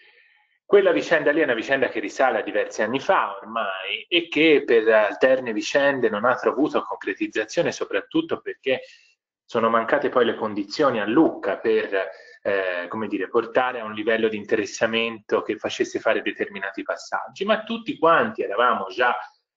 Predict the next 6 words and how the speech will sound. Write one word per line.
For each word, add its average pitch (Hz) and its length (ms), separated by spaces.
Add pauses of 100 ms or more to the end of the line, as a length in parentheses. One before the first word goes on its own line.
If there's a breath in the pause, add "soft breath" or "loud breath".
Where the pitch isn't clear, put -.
(180)
a 113 60
un 123 140
buon 160 260
livello 131 420
di 123 360
ipotesi 104 840